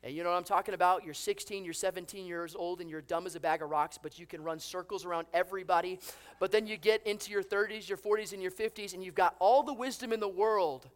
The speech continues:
but not an ounce of that energy. Not fair. That's not right. It's not right that the older I'd get, the wiser I'd become, less energy I would have.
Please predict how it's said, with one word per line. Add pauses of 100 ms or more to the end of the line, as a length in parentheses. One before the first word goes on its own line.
(340)
but
not
an (120)
ounce
of
that
energy. (1200)
Not
fair.
That's
not
right.
It's
not
right
that
the (180)
older
I'd
get,
the
wiser
I'd
become,
less
energy
I
would
have.